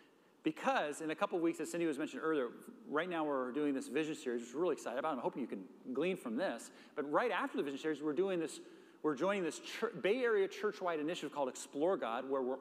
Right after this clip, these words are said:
all looking at these questions that Cindy highlighted, and we're gonna do messages based on it, talks based on it, sermons, and then groups, discussion groups for those who want it, and we just encourage you to come out and look into these claims of Jesus to make up your mind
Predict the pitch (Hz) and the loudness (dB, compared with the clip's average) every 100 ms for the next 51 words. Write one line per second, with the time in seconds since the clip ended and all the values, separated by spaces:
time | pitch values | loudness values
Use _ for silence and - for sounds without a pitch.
0 | - 175 185 190 156 165 151 127 - 143 | -4 0 2 2 0 -2 -2 -4 -4 -4
1 | - 123 123 110 151 131 131 131 127 113 | -4 -6 -6 -4 -2 -2 -2 -4 -4 -6
2 | 110 123 - - - - 139 131 127 127 | -6 -8 -12 -20 -14 -4 -2 0 0 -2
3 | 123 120 101 - - - 131 147 180 165 | -2 -2 -2 -8 -18 -10 -2 -2 -2 -2
4 | 170 160 - 127 156 156 156 131 165 165 | -2 -2 -6 -2 -2 0 -4 -2 0 0
5 | - 165 165 151 165 156 151 - - - | -2 -4 -2 -4 -2 -2 -4 -8 -20 -8
6 | 151 135 135 131 - - 156 180 185 - | -4 -2 0 -4 -6 -4 2 2 2 -6
7 | 120 - 202 - 170 - 139 139 139 123 | -8 -2 0 2 -2 0 -2 -2 -2 -2
8 | 123 123 123 127 120 117 123 120 107 110 | -2 -2 0 -2 -2 -4 -2 0 0 -6
9 | - 113 113 - - 170 175 226 208 190 | -6 -6 -6 -10 -4 0 2 0 -2 -2
10 | 165 151 127 - 135 123 117 123 143 135 | 0 -2 -2 -4 -2 -2 -4 -6 -4 -6
11 | - - - - - - 127 127 127 123 | -8 -14 -18 -20 -20 -10 -2 -2 0 -4
12 | - 117 117 110 | -4 -2 0 -2